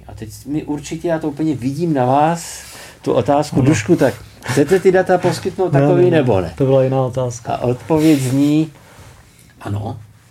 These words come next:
Speaker 1: ale tak, aby se tyhle dvě věci, o kterých jsem mluvil, nestaly. A jak? Tak, e, ten institut je úplně jednoduchý. Bude podle zákona existovat institut referenčních rezortních statistik.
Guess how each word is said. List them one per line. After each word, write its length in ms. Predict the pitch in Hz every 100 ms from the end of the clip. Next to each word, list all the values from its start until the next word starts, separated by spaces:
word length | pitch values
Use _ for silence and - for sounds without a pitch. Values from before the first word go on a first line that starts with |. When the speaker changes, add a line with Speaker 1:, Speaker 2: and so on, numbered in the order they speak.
| _ _ -
Speaker 1:
ale 180 | 110 104
tak, 200 | 131 131
aby 200 | 135 143
se 160 | 139
tyhle 320 | 117 113 131 135
dvě 280 | 127 131
věci, 440 | 104 101 104 127 123 113
o 40 | -
kterých 300 | 120 123 123
jsem 160 | 123
mluvil, 240 | 120 123 120
nestaly. 480 | 104 - 82 76 76 - - - - -
A 100 | 101
jak? 380 | 87 113 196 - - - - - - -
Tak, 240 | 104 107
e, 340 | 107 98 95 - -
ten 160 | 107
institut 580 | 104 127 - 143 147 139
je 160 | 135 117
úplně 340 | 127 131 131
jednoduchý. 720 | 123 120 120 104 - 104 - - - _ - - -
Bude 280 | 95 131 147
podle 260 | 151 - 107
zákona 500 | 107 123 135 131 98
existovat 600 | 104 117 - 120 104 98
institut 500 | 98 117 110 113 -
referenčních 760 | 107 104 123 123 120 127 113
rezortních 540 | 113 107 107 104 113 104
statistik. 600 | 92 98 87 - -